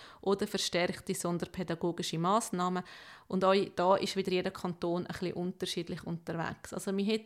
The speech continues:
da in den letzten Jahren extrem viel gemacht. Man merkt auch, dass das wirklich ein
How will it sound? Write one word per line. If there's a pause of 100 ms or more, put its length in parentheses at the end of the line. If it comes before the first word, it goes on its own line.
da
in
den
letzten
Jahren (120)
extrem (320)
viel
gemacht.
Man
merkt
auch,
dass
das
wirklich (800)
ein